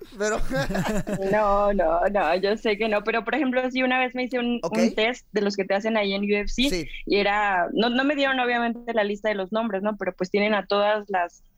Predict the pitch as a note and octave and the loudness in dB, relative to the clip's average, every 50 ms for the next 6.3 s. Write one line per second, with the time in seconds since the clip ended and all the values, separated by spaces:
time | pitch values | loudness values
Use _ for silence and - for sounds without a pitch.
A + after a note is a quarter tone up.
0 | - - - - G#3+ G#3 G#3 G#3+ G#3+ G#3+ G3+ A3 A3 G#3+ A#3+ A3 G3+ G3+ G#3 A3 | -20 -10 -4 -2 -2 -2 0 0 0 0 2 0 -2 0 2 2 2 2 0 0
1 | A#3 B3 B3 A#3 - B3+ B3 A#3+ A#3+ A#3+ A#3+ A#3 A3 G3 G#3+ A3 G#3 - A3 G#3 | -2 -2 -4 -2 0 0 0 2 2 0 0 0 0 0 0 0 0 0 0 0
2 | A3 A3+ - G#3+ G#3+ G#3+ G3+ G3+ G#3+ G3 G3+ F#3+ - - B3 B3 B3 B3 B3 A#3+ | 0 0 0 0 0 2 2 0 -2 -4 -8 -8 -4 -2 0 2 2 2 2 0
3 | A#3+ B3 A#3+ G#3+ F#3+ F#3+ F#3+ - - A3 A3 A3 A3 A3 A3+ A3 - G#3 F#3 F#3 | 0 0 0 0 0 0 -2 -2 0 0 2 2 2 2 0 0 -2 -2 0 0
4 | F#3+ F3+ G#3+ A3+ A#3 A3+ G#3 G3 G3 - G3 - - A3 A3+ G#3 A#3 A3+ A3+ A3+ | 0 0 0 0 0 0 -2 -4 -4 -6 -14 -8 -4 -4 -2 0 0 0 0 0
5 | - A#3 A3 A3 A3+ A3+ A3+ - - _ _ _ _ - - - - - - - | 0 0 2 2 2 0 -2 -4 -10 _ _ _ _ -20 -20 -20 -20 -12 -6 -2
6 | G#3 G#3 G3+ G#3 G3+ G3+ | 0 2 2 2 0 0